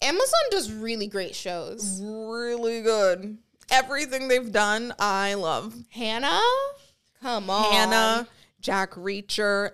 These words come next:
Speaker 2: The Expanse, Homecoming. We watch a
Speaker 1: Homecoming.
Speaker 2: bunch of their stuff.
Speaker 1: Yeah, really great.
Speaker 2: Like, and I've watched, um,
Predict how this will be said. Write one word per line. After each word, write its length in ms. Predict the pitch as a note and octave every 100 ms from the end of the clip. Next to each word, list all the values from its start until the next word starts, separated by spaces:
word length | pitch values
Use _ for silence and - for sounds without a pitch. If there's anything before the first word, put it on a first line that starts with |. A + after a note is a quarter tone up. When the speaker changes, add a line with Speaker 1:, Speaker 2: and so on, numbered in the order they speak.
| -
Speaker 2:
The 340 | G3 G3 F#3+
Expanse, 1080 | F#3+ - - - G#3 G3 G3 G3 G3+ G#3 - - - -
Homecoming. 1040 | - G#3 G#3 G#3 - A#3 A3 G#3+ G#3+ G#3+
We 40 | G#3+
watch 60 |
a 320 | C#4 D4 C#4+
Speaker 1:
Homecoming. 600 | C#4 A3+ A3+ G#3+ - C#5+
Speaker 2:
bunch 240 | - G#3 C4
of 120 | G#3+
their 160 | F#3+ F#3+
stuff. 480 | - E3+ - - -
Speaker 1:
Yeah, 640 | A3+ A3 G#3+ F3+ B2+ G#3+
really 440 | A3+ A#3 A#3+ A3 F#3+
great. 500 | F#3 D3 G2 - B3
Speaker 2:
Like, 540 | C4+ C4 B3+ - - _ _ - _
and 140 | A#3 A3+
I've 220 | B3 C#4
watched, 420 | C4 B3 B3 - -
um, 680 | G3+ F#3+ F#3 E3 B2+ - G#3+